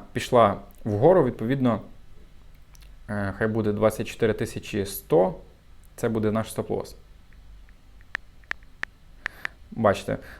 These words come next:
угода закриється, е, в мінус нуль кома нуль шість, е, цента, і, відповідно, ми менше втратимо. Так, далі.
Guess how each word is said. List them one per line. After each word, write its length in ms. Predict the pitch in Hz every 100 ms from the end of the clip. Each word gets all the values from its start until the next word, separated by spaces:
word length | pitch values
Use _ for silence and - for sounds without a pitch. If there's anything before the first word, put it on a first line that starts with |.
| -
угода 260 | 120 156
закриється, 600 | 135 131 143 147 127 -
е, 800 | 110 - - 113 107 107 107 104
в 280 | 101 101 -
мінус 380 | 120 131 110 -
нуль 160 | 120
кома 400 | 110 107 101 98 98
нуль 220 | 117 113
шість, 480 | 101 - 107 - - - -
е, 220 | 117 104 -
цента, 420 | 147 185 196 208 - - -
і, 360 | 151 185 151
відповідно, 960 | 120 107 101 101 104 120 107 101 98 95 127 - -
ми 240 | 143 127 107 -
менше 220 | 104 -
втратимо. 300 | - - - - - - - - - - - - - - -
Так, 280 | 131 101 -
далі. 380 | 127 135 127 101